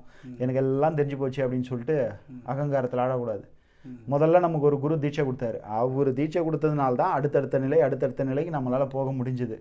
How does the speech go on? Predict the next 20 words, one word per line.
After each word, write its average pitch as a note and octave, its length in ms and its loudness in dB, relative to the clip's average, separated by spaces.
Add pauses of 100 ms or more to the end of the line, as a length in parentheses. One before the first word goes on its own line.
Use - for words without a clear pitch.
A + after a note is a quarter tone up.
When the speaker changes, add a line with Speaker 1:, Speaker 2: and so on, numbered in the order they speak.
Speaker 1:
ஓ. C#3 60 -12 (380)
Speaker 2:
அந்த C3 440 0
குருவை E3 420 6
விட E3+ 140 4
நம்ம F#3+ 180 2
கடந்து D#3+ 320 2
போயிட்டு E3 280 6
இருக்கலாம். B2 300 -2 (160)
Speaker 1:
ம். C#3+ 120 -12
Speaker 2:
ஆனா C#3+ 120 0
அந்த D#3+ 140 2
குருவை F3 360 2
வந்து C#3+ 640 2 (100)
Speaker 1:
ம். - 40 -16 (460)
Speaker 2:
நம்ம C3 180 -2
கடந்து F3+ 360 4
வரலாமே E3 460 4
கண்டி C3+ 320 0
உதாசீனப்படுத்தக்கூடாது, C#3 1000 -2
ஏளனப்படுத்தக்கூடாது. C#3 840 -2